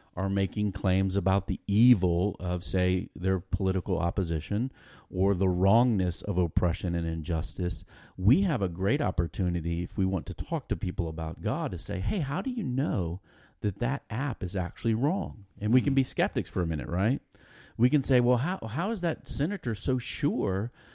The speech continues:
Speaker 1: that, uh, Saudi Arabian values are, are abhorrent and his values are correct?" And, and basically, we want to stick our friends into the relativistic bog because we know that certain behaviors are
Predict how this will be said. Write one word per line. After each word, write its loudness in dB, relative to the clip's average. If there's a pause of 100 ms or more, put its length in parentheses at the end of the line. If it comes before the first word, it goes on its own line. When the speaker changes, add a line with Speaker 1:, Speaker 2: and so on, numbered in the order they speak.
(160)
Speaker 1:
that, 2
uh, 0
Saudi 0
Arabian 2
values 0
are, 0
are 2
abhorrent 0
and 0
his 2
values 2
are 0
correct?" -2
And, 0
and -4
basically, 0
we 0
want 0
to -4
stick -4
our -2
friends 0
into 0
the 0
relativistic -2
bog -4 (440)
because 2
we 2
know 0
that -2 (200)
certain -6
behaviors -4
are -2